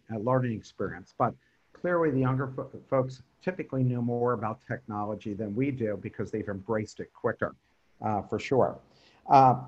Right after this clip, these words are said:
you mentioned that the younger generation's attention span are twelve and eight seconds.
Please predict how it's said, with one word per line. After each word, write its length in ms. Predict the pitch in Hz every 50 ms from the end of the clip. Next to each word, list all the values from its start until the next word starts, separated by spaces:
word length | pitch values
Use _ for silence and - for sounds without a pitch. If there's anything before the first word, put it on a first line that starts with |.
| - -
you 200 | 120 127 175 220
mentioned 460 | 202 185 160 156 147 - - 143 131
that 160 | 127 123 127 -
the 60 | 107
younger 300 | 113 127 135 147 143 147
generation's 720 | 127 135 127 123 123 117 117 117 120 - - 120 - 117
attention 440 | 104 - - 139 131 131 131 131 117
span 440 | - - - 113 113 110 110 - -
are 140 | 107 107 104
twelve 460 | - - - 147 139 139 135 139 127
and 180 | 131 123 123 131 -
eight 240 | 131 135 131 131
seconds. 720 | 131 - - 131 123 123 - - - 80 - 92 - _ _